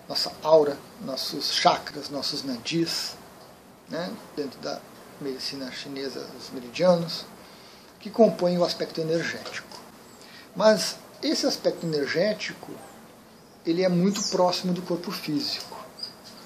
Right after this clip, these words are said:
A ciência já tem alguns meios de detectar isso, de mensurar, de avaliar isso, e poderia fazer uma forcinha e ir um pouco mais adiante e realmente detectar.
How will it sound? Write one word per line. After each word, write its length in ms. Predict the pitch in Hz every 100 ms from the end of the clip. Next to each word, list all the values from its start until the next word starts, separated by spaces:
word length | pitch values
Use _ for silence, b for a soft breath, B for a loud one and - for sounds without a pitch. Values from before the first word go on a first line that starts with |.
| - - - - - - - B B B B -
A 60 |
ciência 500 | - 170 156 165 -
já 100 | 147
tem 240 | 147 170 185
alguns 280 | 156 139 135
meios 480 | 147 156 175 147
de 100 | 143
detectar 720 | 123 135 113 123 - - 131 139
isso, 340 | 135 - 180
de 160 | 143 135 135 - 135
mensurar, 500 | 127 - 135 123 139
de 100 | 139
avaliar 460 | 120 120 127 147
isso, 280 | 233 - 311 - - B B B B -
e 60 |
poderia 420 | 254 269 226 208 220
fazer 220 | 190 180
uma 120 | 175
forcinha 640 | - 160 - - 208 214
e 120 | 202 190
ir 20 |
um 80 | 185
pouco 280 | 185 -
mais 140 | 165 156
adiante 400 | 143 147 165 175
e 40 |
realmente 340 | 156 139 131 147
detectar. 560 | 143 - - - -